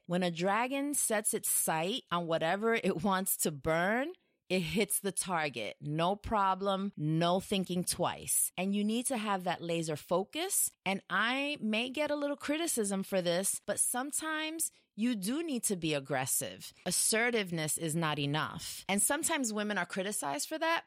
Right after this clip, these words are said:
but it's okay to be aggressive when necessary. I think that if you're in the sales business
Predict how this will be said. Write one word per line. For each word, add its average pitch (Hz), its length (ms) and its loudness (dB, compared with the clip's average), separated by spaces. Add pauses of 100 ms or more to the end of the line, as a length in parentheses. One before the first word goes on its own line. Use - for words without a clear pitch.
but 220 100 2
it's 208 220 0
okay 214 380 0
to 208 80 0
be 180 160 2
aggressive 165 680 0
when 151 300 0
necessary. 123 880 -2
I 175 120 0
think 190 480 -2
that 170 300 0
if 156 220 -4
you're 165 460 2
in 170 140 0
the 156 60 0
sales 214 540 2
business 135 760 -2